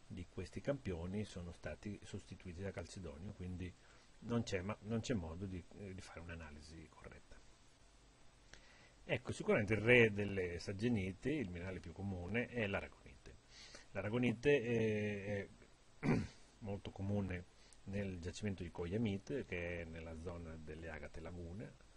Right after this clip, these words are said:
nel Chihuahua, nel nord del Messico, e l'attribuzione ad aragonite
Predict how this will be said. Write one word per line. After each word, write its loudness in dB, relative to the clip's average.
nel -12
Chihuahua, -10
nel -14
nord -12
del -8
Messico, -10
e 6
l'attribuzione 4
ad 6
aragonite 4